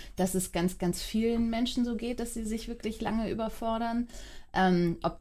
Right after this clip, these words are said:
man das dann schon Burnout nennen muss oder ob man überhaupt dieses Wort cool findet oder nicht, das sei ja mal dahingestellt. Ähm, bei der anderen ist es ein fremdgehender Ehemann, äh, und, und, äh, ge-,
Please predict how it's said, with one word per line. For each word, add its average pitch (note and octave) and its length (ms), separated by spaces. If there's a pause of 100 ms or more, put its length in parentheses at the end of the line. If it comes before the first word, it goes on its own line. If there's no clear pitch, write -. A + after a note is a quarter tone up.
(120)
man F3 220
das F3 160
dann F3+ 160
schon F3 200
Burnout E3+ 420
nennen F#3 260
muss F#3+ 220
oder E3 240
ob - 40
man E3+ 200
überhaupt F3+ 400
dieses E3+ 340
Wort F3 280 (120)
cool F#3+ 100
findet F3+ 320
oder E3+ 200
nicht, F#3 260
das F3 140
sei E3 220
ja E3 220
mal E3 280
dahingestellt. A3 720 (420)
Ähm, F#3 320
bei F3+ 140
der F3+ 160
anderen F#3+ 280
ist - 160
es F#3 200
ein F3+ 260
fremdgehender F#3+ 720
Ehemann, G3 680
äh, F#3 360
und, G3 460
und, G3 340
äh, F#3 400
ge-, - 200